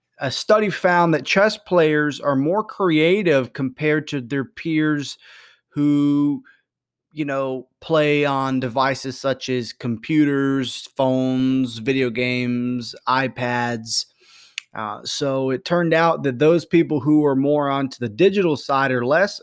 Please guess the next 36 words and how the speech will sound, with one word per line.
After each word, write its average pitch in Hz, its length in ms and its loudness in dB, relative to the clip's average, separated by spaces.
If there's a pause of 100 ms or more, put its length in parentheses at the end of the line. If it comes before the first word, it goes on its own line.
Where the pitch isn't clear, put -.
(120)
creative 147 580 0
than 131 200 0
those 143 420 -2
who 135 460 -2 (500)
are, 123 480 -4 (420)
uh, 110 260 -6
playing 139 440 -4
board 143 320 2
games 135 260 0
like 117 220 -4
chess. 147 440 -2
And 135 100 -6
that's 214 200 -6
because 202 520 0
when 175 120 -2
you 165 100 -2
play - 280 -4
chess, 208 400 0
you 170 120 -4
really 208 300 2
do 190 220 2
have 165 320 0
to 151 100 -6
get 147 360 0 (640)
cr-, 160 300 -8 (280)
creative 147 800 0 (280)
with 156 340 -2
the, 143 240 -2
with 147 300 -4
your 139 160 -2
moves, 123 640 -2
with 139 240 -8
your 147 120 -2 (160)
tactics 143 560 -6
and 120 100 -8
strategies. 123 800 -4